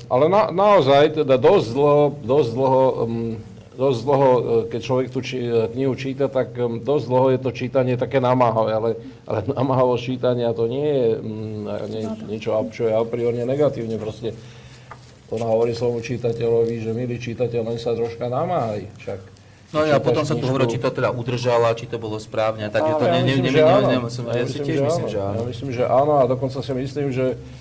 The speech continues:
Speaker 1: tá, ten koniec tomu vlastne dá takú, mm, dá takú veľkú dynamiku, hej, kde sa to všetko nejakým spôsobom vlastne aj prevráti, lebo keď sa pýtame na to, že kto je rozpra-, kto sú rozprávači tých, e, tých príbehov, no tak na to vieme odpovedať.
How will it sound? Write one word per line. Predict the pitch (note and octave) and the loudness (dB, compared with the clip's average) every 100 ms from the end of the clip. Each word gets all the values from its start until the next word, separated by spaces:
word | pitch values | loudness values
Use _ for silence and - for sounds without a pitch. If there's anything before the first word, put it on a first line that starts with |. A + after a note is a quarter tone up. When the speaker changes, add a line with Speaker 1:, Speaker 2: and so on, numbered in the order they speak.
| - - | -20 -4
Speaker 1:
tá, | B2 | -2
ten | A#2 B2+ C#3+ | 0 -2 4
koniec | C#3+ D3+ D3 D3 | 4 6 2 2
tomu | C3+ C3 C3 | 2 4 4
vlastne | C3 C3 C3 A#2+ | 4 2 0 2
dá | B2+ | 2
takú, | C3 B2+ C3+ B2+ B2+ B2+ A#2+ | 2 -2 -2 0 2 0 0
mm, | B2 A#2+ A#2+ A2+ | -4 -4 -4 -2
dá | - | 0
takú | C#3 C3 C#3 | 0 2 2
veľkú | C#3+ D#3+ | 2 0
dynamiku, | C3+ D3 C#3+ A#2 - G#2 G2+ | 0 0 0 0 -4 -4 -4
hej, | A#2+ - - - - | -6 -10 -20 -20 -12
kde | A2 | -4
sa | B2 A#2 | -4 -4
to | |
všetko | A#2+ B2+ B2+ C3+ | -6 -6 -4 -4
nejakým | B2 B2 B2+ A#2 | -4 -4 -8 -8
spôsobom | B2 A#2+ B2+ A#2+ | -10 -6 -6 -4
vlastne | A#2+ B2+ C3+ | -6 -8 -6
aj | A#2+ | -4
prevráti, | C#3+ E3 G3 D3 A2 A2 | -2 -2 0 0 -2 -4
lebo | A2+ A2+ A#2 - - - - - - A#2+ | -4 0 0 -2 -8 -20 -20 -20 -16 -12
keď | |
sa | A#2 C3+ | -2 0
pýtame | C3+ B2+ C#3 C3+ | 0 0 0 2
na | B2+ C3 | 0 0
to, | C3+ | 0
že | B2+ B2 G#2+ | -2 -2 -2
kto | B2+ C3 | 0 2
je | B2+ A#2+ A2 | 2 2 2
rozpra-, | A#2+ C3 - C3+ B2+ - | 2 0 0 2 2 2
kto | B2 | -2
sú | B2+ C3+ | -2 0
rozprávači | B2+ C3 - C3+ B2 B2 A#2 B2+ | 2 0 2 4 6 4 0 -6
tých, | C3 A#2 | -8 -8
e, | C3 A#2 A2 A2+ | 2 2 2 0
tých | G#2+ | -8
príbehov, | A#2 B2+ B2 C3 C3 | -6 -4 0 2 2
no | C3 C3 | 0 -2
tak | B2 | -4
na | B2+ | -4
to | A#2+ A#2 | -2 -2
vieme | C#3 C3+ | -2 0
odpovedať. | A2 A2+ A#2+ A#2+ A#2+ C3+ | -2 -2 -2 -2 0 0